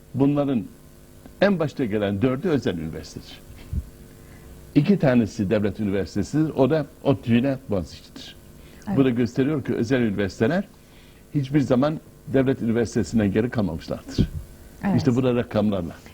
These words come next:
Speaker 2: İşte o zaman hemen devlet üniversiteleri de şöyle bir şikayette bulunuyor. E, genelde, e,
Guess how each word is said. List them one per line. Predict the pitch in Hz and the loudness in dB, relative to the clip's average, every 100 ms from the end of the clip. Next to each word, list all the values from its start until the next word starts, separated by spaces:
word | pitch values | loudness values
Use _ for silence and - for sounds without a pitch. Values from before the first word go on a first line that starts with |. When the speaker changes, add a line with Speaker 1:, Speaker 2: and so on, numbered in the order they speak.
| - | -10
Speaker 2:
İşte | - 247 | -2 2
o | 240 | 2
zaman | 262 262 269 | 2 -2 -4
hemen | 277 269 262 226 | -2 0 -2 0
devlet | 240 262 262 | 0 0 -2
üniversiteleri | 226 240 240 240 277 | -2 0 -2 -2 -2
de | 269 | 0
şöyle | 254 262 247 214 | 0 0 0 0
bir | 226 | -2
şikayette | - - 214 226 - 240 196 | -2 2 2 2 0 -2 0
bulunuyor. | 185 180 175 196 302 - - - | 0 0 0 -2 -2 -8 -12 -4
E, | 190 | -4
genelde, | 170 185 185 190 190 170 202 247 262 - | -2 -2 0 0 0 -2 0 0 0 -4
e, | 185 | -4